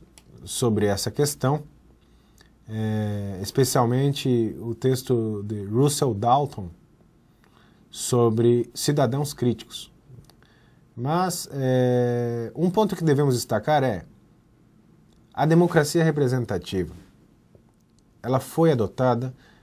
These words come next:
porque nas condições modernas, com população grande, território grande, economia de mercado, não seria mais possível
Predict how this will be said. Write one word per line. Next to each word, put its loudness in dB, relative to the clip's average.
porque 2
nas 2
condições -2
modernas, -2
com -6
população -2
grande, 0
território -2
grande, -2
economia -4
de -4
mercado, 2
não 2
seria 2
mais 0
possível -4